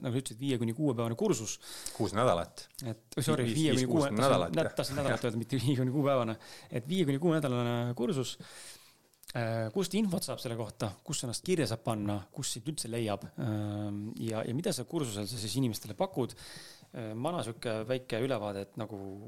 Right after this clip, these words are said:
Speaker 1: kuidas ta hakkab, mis te seal umbes teete ja mis see lõppeesmärk siis, kuhu jõuda on ja kui sa ära teed selle, mis siis,
Speaker 2: Mhm.
Speaker 1: noh, kas sa siis leviteerid või mis, mis siis mehest siis lõpuks nagu saab?
Speaker 2: Mhm. Äh, tehniliselt, äh, spirithub punkt ee,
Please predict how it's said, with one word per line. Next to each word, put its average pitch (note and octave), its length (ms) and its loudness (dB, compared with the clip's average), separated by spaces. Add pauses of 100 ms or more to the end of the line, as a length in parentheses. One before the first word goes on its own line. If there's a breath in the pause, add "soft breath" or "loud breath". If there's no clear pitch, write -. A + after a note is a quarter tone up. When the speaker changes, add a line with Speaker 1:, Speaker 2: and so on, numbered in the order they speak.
(100)
Speaker 1:
kuidas D3 260 -6
ta D3+ 140 -2
hakkab, D3 420 -2
mis B2+ 80 -4
te - 80 -8
seal G#2+ 240 -6
umbes A2+ 320 -8
teete F#3+ 380 0
ja A2+ 100 0
mis C3 160 -2
see B2 80 -8
lõppeesmärk C3+ 800 -2
siis, A2+ 100 -4
kuhu B2+ 240 -2
jõuda B2 320 2
on G#2 80 -2
ja G#2+ 80 -4
kui A#2 80 -2
sa A2+ 160 -2
ära E3+ 160 4
teed A2+ 160 0
selle, A2 160 -4
mis A#2 160 -2
siis, - 300 -4 (100)
Speaker 2:
Mhm. A#2 140 0 (340 loud breath)
Speaker 1:
noh, A#2 140 -4 (100)
kas - 160 -6
sa B2 80 -6
siis G#2+ 160 -4
leviteerid B2+ 560 2
või A2 80 2
mis, - 240 -2
mis D3+ 160 -4
siis C3 80 -4
mehest C#3+ 240 4
siis - 140 4
lõpuks - 180 -10
nagu G#2+ 160 -4
saab? G#2+ 160 -2 (140)
Speaker 2:
Mhm. G#2 240 -4 (1040 loud breath)
Äh, B2 320 4 (760)
tehniliselt, A2 640 4
äh, A2 400 2
spirithub C3+ 640 4
punkt G#2+ 240 -4
ee, C#3+ 320 2